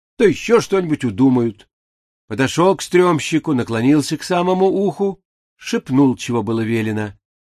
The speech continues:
Дед на него из-под пучкастых бровей зыркнул, сиво-рыжим усищем дёрнул, сказать ничего не сказал,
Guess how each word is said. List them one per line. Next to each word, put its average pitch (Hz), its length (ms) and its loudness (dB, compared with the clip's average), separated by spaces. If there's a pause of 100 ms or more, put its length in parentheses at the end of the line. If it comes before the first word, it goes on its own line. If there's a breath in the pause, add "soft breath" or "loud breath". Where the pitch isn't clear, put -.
(340)
Дед 151 400 -2
на 151 80 2
него 160 300 2
из-под - 420 -4
пучкастых 147 760 -2
бровей 135 420 2
зыркнул, 127 560 -2 (360)
сиво-рыжим 151 680 2
усищем 139 540 -2
дёрнул, 175 520 0
сказать 127 420 -4
ничего 127 240 -4
не 123 80 -2
сказал, 143 500 0